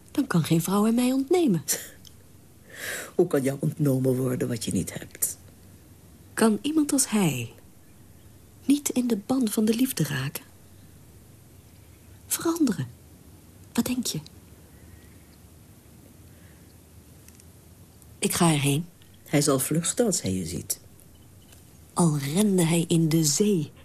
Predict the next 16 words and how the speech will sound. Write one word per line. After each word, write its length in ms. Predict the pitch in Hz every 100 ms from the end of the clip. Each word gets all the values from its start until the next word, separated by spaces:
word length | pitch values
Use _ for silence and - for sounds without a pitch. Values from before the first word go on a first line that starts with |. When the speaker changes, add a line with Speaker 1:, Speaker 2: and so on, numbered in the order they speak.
| -
Speaker 1:
dan 280 | 202 180 196
nog 200 | 247 -
zou 160 | 151
ik 80 | 135
hem 120 | 156
volgen. 360 | 139 139 135 - - - - - -
Speaker 2:
In 100 | -
de 120 | - -
zee? 380 | - - - - - - -
Speaker 1:
Ja. 180 | - 190 - - - - - - - - - - - - - - -
Speaker 2:
Genoeg, 440 | - 190 185 175 -
Fedra. 380 | 151 147 170 180 - - - - - - - - - - - - - - -
Ik 160 | 143
ben 140 | 160 139
te 120 | -
oud. 440 | 135 131 - -